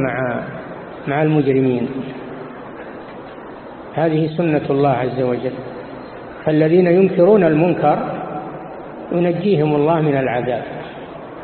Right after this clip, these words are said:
والذين لا ينكرون المنكر ولا يفعلونه ولا يرضون به لكن لا ينكرونه، هؤلاء يهلكون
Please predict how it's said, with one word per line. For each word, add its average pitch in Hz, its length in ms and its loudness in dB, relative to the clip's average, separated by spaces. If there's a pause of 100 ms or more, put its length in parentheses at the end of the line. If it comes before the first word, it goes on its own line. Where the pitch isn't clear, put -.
(480)
والذين 180 440 6
لا 208 200 8
ينكرون 180 520 4
المنكر 156 480 2 (280)
ولا 233 220 4
يفعلونه 147 720 2
ولا 202 160 4
يرضون 151 420 4
به 175 160 2
لكن 180 280 0
لا 208 160 2
ينكرونه، 156 560 2 (760)
هؤلاء 175 500 2
يهلكون 151 840 2